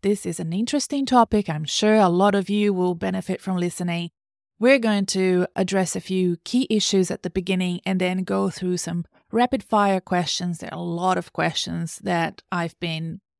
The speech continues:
answering for years about resumes, and I want to address the most popular ones with you. And I hope that this will benefit you in your job search and help you move quicker towards your next job. So if you're job hunting, if you,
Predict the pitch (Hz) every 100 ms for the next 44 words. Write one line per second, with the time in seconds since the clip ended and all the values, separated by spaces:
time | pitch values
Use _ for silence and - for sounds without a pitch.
0 | _ _ _ _ 196 196 - 180 170 -
1 | - 165 160 165 - - 208 262 - -
2 | - 165 170 156 165 165 170 165 156 165
3 | - 165 165 165 160 190 170 165 156 -
4 | 170 165 165 - - _ 226 - 339 -
5 | 240 151 165 151 175 - 196 254 185 185
6 | - - - 240 233 226 - 240 233 220
7 | - 180 175 - 170 160 - 165 165 156
8 | 170 170 160 165 - 220 220 220 214 180
9 | 175 165 160 165 165 160 202 190 - 185
10 | 175 175 - 170 175 - 170 - 170 165
11 | 156 156 - _ _ _ _ _ - 277
12 | 196 - 170 165 165 175 180 180 - -
13 | 156 - _ _ _ _ - 302 - 415
14 | 220 202 196 180 175 175 170 165 170 -
15 | 165